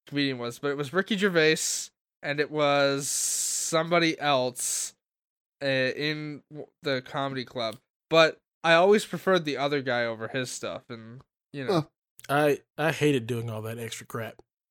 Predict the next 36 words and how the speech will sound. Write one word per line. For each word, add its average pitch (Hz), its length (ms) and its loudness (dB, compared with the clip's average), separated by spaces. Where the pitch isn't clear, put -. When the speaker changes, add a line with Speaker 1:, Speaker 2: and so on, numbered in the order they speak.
Speaker 3:
God, 135 260 0
I - 40 -8
hated 110 180 -6
Speaker 2:
Yeah. 101 40 -14
Speaker 3:
it. 104 60 -18
Speaker 1:
Uh, 120 320 -16
Speaker 2:
He's 220 140 8
Speaker 1:
hey, 156 80 8
Speaker 2:
not 156 140 10
my 156 80 10
Speaker 1:
uh, 165 40 10
Speaker 2:
type 170 120 6
Speaker 1:
hey, 175 60 10
Speaker 2:
of 170 60 4
comedian. 170 240 6
Speaker 1:
hey, 170 60 0
Rockstar, 165 500 6
if 139 80 -6
you 160 100 0
wanna 165 160 6
make 160 200 2
some 156 240 -8
very 147 300 4
easy 143 360 0
money, 135 280 -2
please 143 340 -2
port 143 340 -6
Grand 139 220 0
Theft - 160 -8
Auto 131 160 0
four 127 340 -4
to 123 120 -8
the 123 120 -6
P 131 200 -4
S, 120 300 -6
uh, 123 280 0